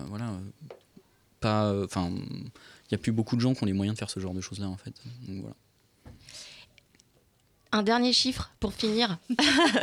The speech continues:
Speaker 2: Parce qu'en fait, il y a aussi une loi, qui, euh, la loi, euh, Copé, euh, Zimmermann, qui impose, euh, maintenant que dans les grandes entreprises, euh, il y ait quarante pour cent de femmes dans les, les conseils d'administration.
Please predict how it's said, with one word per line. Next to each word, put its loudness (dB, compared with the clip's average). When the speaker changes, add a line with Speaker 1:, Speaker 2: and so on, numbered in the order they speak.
Speaker 2:
Parce 2
qu'en 2
fait, 2
il 2
y 6
a 4
aussi 0
une 4
loi, 2
qui, -2
euh, 0
la 4
loi, 4
euh, 2
Copé, 0
euh, 4
Zimmermann, 0
qui 0
impose, 2
euh, 4
maintenant 2
que -4
dans 0
les 0
grandes -2
entreprises, -2
euh, 0
il -4
y 0
ait -2
quarante -2
pour -10
cent -4
de -4
femmes -2
dans -2
les, -2
les -2
conseils -4
d'administration. -2